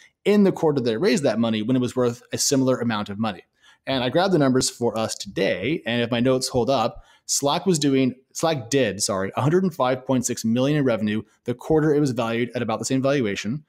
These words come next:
Its revenue had grown eighty-one percent over year over year and fourteen percent sequentially, and it had eighty-seven percent gross margins. So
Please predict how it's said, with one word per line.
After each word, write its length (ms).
Its 160
revenue 380
had 200
grown 600
eighty-one 480
percent 480
over 160
year 220
over 100
year 380
and 180
fourteen 500
percent 400
sequentially, 560
and 120
it 40
had 200
eighty-seven 500
percent 320
gross 240
margins. 420
So 300